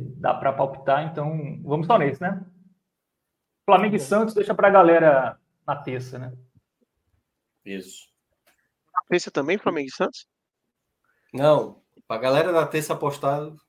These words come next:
Speaker 2: nos jogos da quarta.
Speaker 3: Ah, tá, tá bom. É, quarta tem, tem Série B, eu acho que tem o Atlético Goianiense jogando, tem os joguinhos da Série A aí, aí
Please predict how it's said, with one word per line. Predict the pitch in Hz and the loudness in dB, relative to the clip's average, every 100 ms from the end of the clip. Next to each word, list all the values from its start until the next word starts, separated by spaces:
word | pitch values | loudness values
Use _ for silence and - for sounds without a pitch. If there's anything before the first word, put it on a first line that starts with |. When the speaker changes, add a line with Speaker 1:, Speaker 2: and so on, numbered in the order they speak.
| _ | _
Speaker 2:
nos | 135 | -10
jogos | 120 127 | -6 -4
da | 131 135 | -2 -4
quarta. | 107 139 | -2 0
Speaker 3:
Ah, | 147 160 165 | 2 2 0
tá, | - 139 139 123 - | -2 -4 -4 -6 -8
tá | 131 | -6
bom. | 123 123 - _ _ _ _ _ - - - _ - | -6 -12 -18 _ _ _ _ _ -18 -16 -16 _ -2
É, | 143 | -2
quarta | 139 160 202 - | 0 0 0 -2
tem, | - 233 208 | 0 -2 -2
tem | 165 180 | -4 -6
Série | 160 185 175 | -2 0 0
B, | 127 120 156 175 | -2 -6 -2 0
eu | 139 | -2
acho | 139 | -4
que | - | -4
tem | |
o | 151 | -4
Atlético | 139 147 - | -2 -2 -2
Goianiense | 151 143 135 131 | -6 -4 -6 -4
jogando, | 139 120 110 143 139 | -6 -6 -6 -6 -6
tem | 120 131 | -4 -6
os | |
joguinhos | 131 127 127 | -4 -6 -4
da | 127 | -6
Série | - 135 127 | -4 -4 -2
A | 123 | -4
aí, | 120 127 | -4 -4
aí | 147 147 | -6 -8